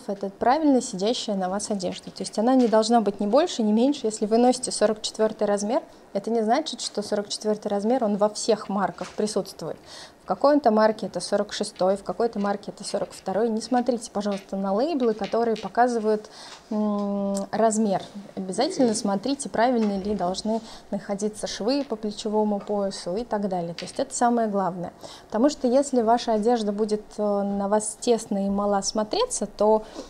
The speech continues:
м, соответственно, акцент будет на, э, так скажем, вашем теле, а не на вас. Или, соответственно, наоборот, если одежда будет больше, она будет мешковата,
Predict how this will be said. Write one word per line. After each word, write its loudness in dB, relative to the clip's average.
м, 0
соответственно, 2
акцент 2
будет 0
на, 2
э, 0
так -6
скажем, 0
вашем 4
теле, 4
а 0
не 0
на 4
вас. -2
Или, -2
соответственно, 2
наоборот, 4
если -4
одежда 2
будет 0
больше, 0
она -2
будет -6
мешковата, 0